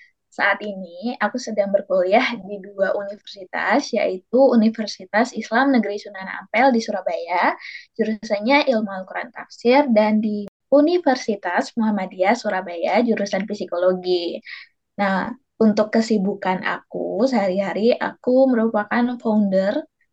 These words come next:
dari komunitas Open Your Mind Indonesia, dan alhamdulillah tahun ini dapat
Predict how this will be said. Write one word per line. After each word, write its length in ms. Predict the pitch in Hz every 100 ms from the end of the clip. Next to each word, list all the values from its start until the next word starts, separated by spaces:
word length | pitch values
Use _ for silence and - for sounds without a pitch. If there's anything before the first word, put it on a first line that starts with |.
| -
dari 180 | 208 226
komunitas 800 | 240 240 220 226 277 - - - _
Open 320 | 214 214 220
Your 220 | 226 214 214
Mind 240 | 214 220
Indonesia, 680 | 208 202 196 190 190 233 277
dan 480 | 254 208 190 190 220 - _ -
alhamdulillah 800 | 214 226 247 240 247 214 190 214
tahun 300 | 214 220 202
ini 420 | 185 185 208 262 240
dapat 460 | 202 190 - 196